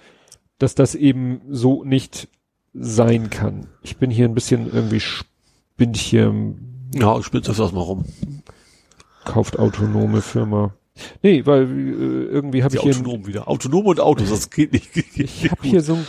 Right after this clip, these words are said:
Speaker 1: komischen Cursor-Versatz. Was ist das für ein Murks hier? Na gut. Ähm, zurück zum Thema. Wir waren bei, äh,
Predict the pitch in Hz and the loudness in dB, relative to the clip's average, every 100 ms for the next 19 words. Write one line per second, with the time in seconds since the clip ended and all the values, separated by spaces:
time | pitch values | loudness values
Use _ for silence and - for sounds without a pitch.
0 | - - 196 196 - 139 120 - 147 233 | -4 -2 0 -2 -4 -8 -8 0 4 4
1 | 233 220 - 123 113 110 123 - 117 - | 4 2 2 -2 0 0 -2 -4 -12 -12
2 | - 165 - 143 113 _ - _ _ _ | -8 -8 -8 -12 -12 _ -20 _ _ _
3 | 104 107 120 113 110 - - - 101 - | -16 -10 -8 -6 -8 -8 -16 -12 -10 -12
4 | - - - - _ _ _ - - - | -16 -20 -20 -20 _ _ _ -20 -20 -20
5 | - _ _ _ _ - 127 107 107 - | -20 _ _ _ _ -2 -2 0 -6 -12
6 | - - 135 131 131 131 131 135 - - | -20 0 4 6 4 2 -6 -10 -14 -20
7 | - - 156 - 151 165 165 139 143 135 | -20 -4 -2 -2 -2 0 2 2 2 4
8 | 139 127 123 131 131 127 127 127 127 123 | 2 0 0 2 2 2 2 2 0 0
9 | 123 - - 120 117 | -4 -6 -8 -8 -10